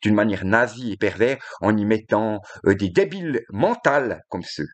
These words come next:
euh, Serroutier, ce guignard qui s'occupe de soixante personnes, qui travaillent quatre jours par semaine et qui boivent des bières dans leur dossier. Ok ? En rappelant que ça fait aussi plus d'une année maintenant qu'on n'est pas entendu là-dessus et que cette personne est en charge d'handicapé. Mais c'est, c'est pour moi encore plus grave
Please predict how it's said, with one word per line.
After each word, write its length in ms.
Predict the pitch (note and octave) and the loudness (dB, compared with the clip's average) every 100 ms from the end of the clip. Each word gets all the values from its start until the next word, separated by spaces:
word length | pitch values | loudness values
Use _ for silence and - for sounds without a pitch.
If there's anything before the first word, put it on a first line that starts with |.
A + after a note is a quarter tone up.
| _ _ _ | _ _ _
euh, 80 | - | -8
Serroutier, 540 | - - A#3 G3+ F3 | 2 4 4 -2 -4
ce 100 | C3 | -4
guignard 520 | F#2+ F#3+ G#3+ D3 C3+ - | -4 -4 0 2 2 -2
qui 100 | - | -8
s'occupe 240 | G#2 - | -10 -8
de 80 | B2+ | -8
soixante 480 | - G3 - E3 - | 2 2 2 -6 -2
personnes, 400 | D#3 - C3 B2+ - - | -4 2 0 0 -12 -20
qui 80 | - | -2
travaillent 220 | E2+ E2 | 2 4
quatre 180 | - B2 | 2 2
jours 100 | C3+ | -2
par 160 | G#2 | -4
semaine 300 | - A#2+ C3+ | -2 -2 -2
et 60 | G2+ | -4
qui 120 | - | -8
boivent 200 | - E2+ | -2 -2
des 160 | F2+ E2 | 0 -2
bières 280 | F2 E2 - | 0 0 -2
dans 60 | - | -12
leur 140 | - | 0
dossier. 340 | - G3 - - _ _ _ _ _ - | 4 4 0 -10 _ _ _ _ _ -12
Ok ? 180 | - A#2+ - - - | -6 -6 -6 -8 2
En 60 | - | 4
rappelant 300 | A#2 C3 D#3+ | 4 0 -6
que 60 | - | -6
ça 80 | |
fait 100 | G#2 | -4
aussi 320 | A#2+ A#2+ A#2 A2 | -4 -6 -10 -10
plus 180 | D3 | -6
d'une 160 | C3 A#2+ | 0 2
année 220 | G#2+ A2 | 2 0
maintenant 440 | G2+ - - F#2 F#2 | -4 -4 -4 -2 -2
qu'on 240 | - F#2+ | -2 0
n'est 120 | F2+ | -2
pas 140 | - E2 | -2 -4
entendu 340 | E2 E2+ D#2+ | -2 -2 0
là-dessus 300 | D#2 D#2+ - | 0 2 0
et 100 | - C#3 | 0 0
que 80 | |
cette 180 | - A#2 | 0 2
personne 300 | B2 - A2+ | 0 2 0
est 120 | G#2+ G#2 | 0 -4
en 60 | |
charge 200 | G2 G#2 | -2 -2
d'handicapé. 460 | G2+ F2+ - - F#2+ - G3+ C3 | -2 -6 -6 -8 -8 -6 -2 4
Mais 100 | F3 | 4
c'est, 300 | - - - - | 4 0 -4 -12
c'est 300 | - G3 F#3+ - | 0 0 0 -10
pour 140 | - A#3 | -4 -2
moi 220 | G#3 G3 | 2 0
encore 320 | F#3 F#3+ - | 0 -6 -6
plus 220 | D#4 G4+ | -2 -2
grave 460 | A3 C#4 E4 D#4 G3 | 0 2 2 2 -4